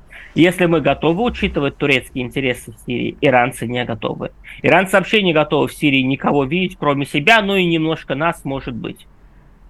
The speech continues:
Поэтому туркам, наоборот, нужно максимально способствовать усилению нашего присутствия в Сирии как игрока, который готов учитывать интересы Эрдогана при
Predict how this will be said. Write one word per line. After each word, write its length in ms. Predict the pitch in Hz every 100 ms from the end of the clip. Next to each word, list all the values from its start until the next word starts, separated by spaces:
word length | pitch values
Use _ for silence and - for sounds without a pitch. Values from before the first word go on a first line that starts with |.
| - - -
Поэтому 360 | 160 170 190
туркам, 400 | 185 240 247 202
наоборот, 540 | 196 185 196 220 196 156
нужно 260 | 151 165
максимально 560 | 165 165 175 196 185 165
способствовать 680 | - 170 190 180 - 143 147
усилению 460 | - 160 165 143
нашего 320 | 139 139 - 117
присутствия 520 | 139 - 127 - 135
в 60 |
Сирии 280 | - 233 220
как 240 | - 135 139
игрока, 560 | 131 139 - 185 - - - - -
который 380 | 151 - 156 160
готов 420 | 254 - 180 -
учитывать 520 | 135 - 147 131 127
интересы 480 | 135 143 135 127 131
Эрдогана 560 | 127 127 127 190 214 147
при 500 | 135 139 170 165